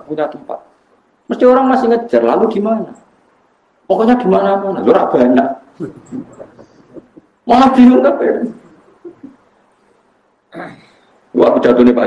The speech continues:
Zainuddin, jadi N U nggak di mana, oh, nggak kemana, tapi di mana-mana. Bangunnya pangeran kau N U, tapi nggak kemana, tapi di mana-mana. Ini ceritanya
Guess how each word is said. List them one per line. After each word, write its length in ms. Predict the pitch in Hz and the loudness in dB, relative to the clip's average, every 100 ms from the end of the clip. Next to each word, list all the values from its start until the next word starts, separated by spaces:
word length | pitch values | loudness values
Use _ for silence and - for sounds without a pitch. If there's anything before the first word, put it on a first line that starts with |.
| 107 | -2
Zainuddin, 480 | 107 107 - 104 | -2 -4 -2 -2
jadi 180 | 98 92 | -2 -4
N 160 | - 98 | -2 0
U 80 | 110 | 0
nggak 160 | 104 - | 0 -2
di 80 | 104 | -2
mana, 400 | - 123 113 - | 0 0 0 0
oh, 160 | 127 | -2
nggak 160 | 120 120 | 0 0
kemana, 320 | 117 117 127 | 2 2 2
tapi 320 | 123 127 135 - - - _ | 0 0 -2 -4 -16 -20 _
di 80 | 135 | 2
mana-mana. 560 | 120 101 - 95 95 95 | 4 4 0 -2 -2 0
Bangunnya 640 | 117 131 147 170 175 - | 2 2 2 2 0 0
pangeran 320 | 165 170 175 | -2 0 0
kau 80 | 170 | 0
N 200 | 160 160 165 | 0 0 0
U, 80 | |
tapi 320 | 175 175 175 139 | 0 2 2 2
nggak 120 | - | 2
kemana, 320 | 131 135 151 | 2 2 0
tapi 240 | 151 143 147 | 0 -2 0
di 80 | 139 | 2
mana-mana. 440 | 135 139 143 151 | 2 2 0 0
Ini 80 | 247 | -2
ceritanya 480 | - - - 269 262 | -2 -2 0 0 0